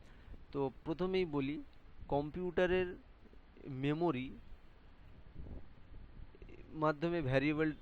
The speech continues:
বে-, এ, সরি, ভ্যারিয়েবল ডিক্লারেশনটা কী, জিনিসটা কী? ভ্যারিয়েবল মানেই হচ্ছে store the value, ভ্যালু স্টোর করে। মানে জিনিসটা কি, ভ্যালু কে কীভাবে স্টোর করবে? তো ভ্যালুকে স্টোর করতে গেলে একটা মেমোরি দরকার,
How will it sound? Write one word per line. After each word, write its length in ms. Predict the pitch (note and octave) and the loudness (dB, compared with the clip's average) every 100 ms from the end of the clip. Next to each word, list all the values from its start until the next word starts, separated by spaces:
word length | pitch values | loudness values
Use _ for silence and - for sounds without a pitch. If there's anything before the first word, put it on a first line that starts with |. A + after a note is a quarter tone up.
| - | -8
বে-, 360 | D3 C3+ C3 - | 0 2 2 0
এ, 220 | C#3 B2+ | -2 0
সরি, 320 | D3 C3+ F3+ - - - - A#2 | 0 0 -2 -6 -16 -18 -12 2
ভ্যারিয়েবল 500 | B2+ D3 F3 F3 F3+ | 6 8 6 6 4
ডিক্লারেশনটা 560 | D#3 E3 D#3+ D#3 E3 | 2 2 0 0 -2
কী, 260 | D#3+ - C3+ | -4 -6 -6
জিনিসটা 420 | A2+ B2 A#2+ A2+ | -4 -6 -2 -4
কী? 160 | G#2 - - - - C#3+ | -4 -10 -16 -18 -16 -6
ভ্যারিয়েবল 560 | A#2 C3 D#3 F#3 F3+ F#3 | 4 6 8 6 6 4
মানেই 340 | D3+ D3 E3+ | 4 2 2
হচ্ছে 340 | E3+ - C#3 C#3 | -2 -2 0 0
store 400 | - - F3+ F3 | -2 0 2 4
the 180 | E3+ D3 | 4 4
value, 360 | A#2 G#2 F#2 - - - - - - | 2 0 -6 -10 -14 -16 -16 -12 -2
ভ্যালু 320 | A2+ C#3+ F#3 | 4 6 4
স্টোর 340 | F3 - C#3+ A#2 | 0 -2 -2 0
করে। 260 | A2+ G#2+ C#3 - - - - - - - - - - - - - - - - - | -4 -6 -12 -20 -20 -18 -18 -18 -20 -20 -20 -20 -18 -16 -16 -12 -12 -12 -12 -6
মানে 260 | D#3 F3 F3 | -2 0 2
জিনিসটা 400 | D#3+ F3 - F#3+ | 2 2 2 2
কি, 280 | D3+ D#3 F3 A2+ | 2 -6 -8 0
ভ্যালু 420 | A#2+ D#3 F#3 F#3 - - - - - | 4 4 2 -4 -8 -14 -12 -10 0
কে 160 | G3 | 2
কীভাবে 420 | F#3+ - F#3 G3 F#3 | 2 2 6 6 6
স্টোর 300 | - C#3+ A2 | 2 -2 -2
করবে? 260 | A2+ G#2+ - - - - - | -6 -8 -12 -16 -18 -18 -16
তো 60 | - | -8
ভ্যালুকে 540 | A2+ C3 D#3 F3+ E3 F3+ | 0 2 2 0 0 -2
স্টোর 260 | - E3+ | 0 -2
করতে 340 | E3 F3 - E3+ | -2 -6 -2 0
গেলে 240 | E3 E3 | 2 4
একটা 160 | D#3+ D3+ | 2 0
মেমোরি 380 | C#3+ C#3+ D#3+ D#3+ | 0 2 2 4
দরকার, 340 | D3+ D3 | 2 0